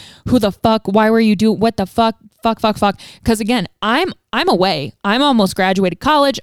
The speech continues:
I'm away. We're long distance. He's going out on the weekends partying at the college, and, like, I'm not there 'cause I can't be.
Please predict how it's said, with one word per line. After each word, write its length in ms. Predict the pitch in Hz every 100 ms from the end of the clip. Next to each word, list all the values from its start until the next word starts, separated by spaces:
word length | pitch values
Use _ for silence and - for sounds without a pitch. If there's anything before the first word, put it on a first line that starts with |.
| -
I'm 160 | 220
away. 420 | 202 185 233 233 220
We're 280 | 190 208 220
long 220 | 214 196
distance. 400 | 185 220 226 214
He's 140 | 226 214
going 200 | 226 202
out 140 | 196
on 80 | 185
the 60 |
weekends 400 | 175 208 196 180
partying 540 | - 262 277 254 247 208 _ _
at 140 | 196
the 80 | 202
college, 400 | - 277 302 277
and, 120 | - 190
like, 120 | 185
I'm 160 | 196 208
not 220 | 175 156
there 280 | 277 359 302
'cause 140 | -
I 80 | 190
can't 320 | - 254 349
be. 280 | 220 202 214